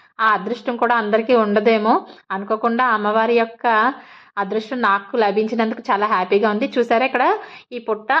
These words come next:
అది ఒరిజినల్ పుట్ట అన్నమాట. ఇది పుట్ట మామూలుగా తయారు చేసి పెట్టింది అనుకున్-, పెట్టారు.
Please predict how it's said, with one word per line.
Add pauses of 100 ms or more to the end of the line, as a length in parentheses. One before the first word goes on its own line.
అది
ఒరిజినల్
పుట్ట
అన్నమాట.
ఇది
పుట్ట
మామూలుగా
తయారు
చేసి
పెట్టింది
అనుకున్-,
పెట్టారు.